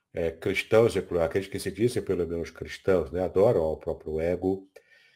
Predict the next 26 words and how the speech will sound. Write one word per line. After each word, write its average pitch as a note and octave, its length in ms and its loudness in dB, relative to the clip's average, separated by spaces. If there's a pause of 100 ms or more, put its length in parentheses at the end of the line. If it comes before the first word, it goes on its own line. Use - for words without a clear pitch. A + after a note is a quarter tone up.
(180)
Existe F2+ 360 -6
também F#2 240 2
idolatria F2+ 640 0
a E2+ 280 -2
pastores, G2 800 -2
a D#2+ 80 -4
líderes, F2 460 -6
a E2 80 -2
cantores. F#2+ 1040 2 (1040)
A, F2 420 -4
a E2+ 60 0
idolatria A2 720 4
que F#2 220 -4
existe F2 400 -4
no E2+ 80 -12
meio E2+ 120 -2
evangélico E2 580 0
hoje F2 260 -2
em D2 60 -6
dia, F2 440 0 (840)
ela F2+ 220 0
é F#2+ 180 2
voltada G2+ 640 2
pra G2+ 220 -2
personalidades G#2+ 1300 -2
humanas. F#2 800 -12